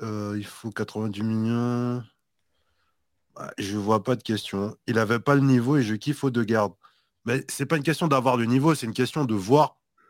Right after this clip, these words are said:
euh, le potentiel du joueur et peut-être tu le prêtes et tu le fais revenir. Là, concrètement, il a dit Odegaard, c'est pas bon. Euh, Draya, si tu pouvais le mettre président, Blanc, il est délégué au directeur sportif.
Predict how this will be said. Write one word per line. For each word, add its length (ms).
euh, 220
le 120
potentiel 440
du 120
joueur 380
et 380
peut-être 260
tu 160
le 100
prêtes 300
et 60
tu 100
le 60
fais 120
revenir. 420
Là, 160
concrètement, 480
il 100
a 60
dit 100
Odegaard, 380
c'est 120
pas 140
bon. 140
Euh, 180
Draya, 300
si 60
tu 120
pouvais 260
le 80
mettre 200
président, 680
Blanc, 320
il 180
est 80
délégué 400
au 200
directeur 360
sportif. 540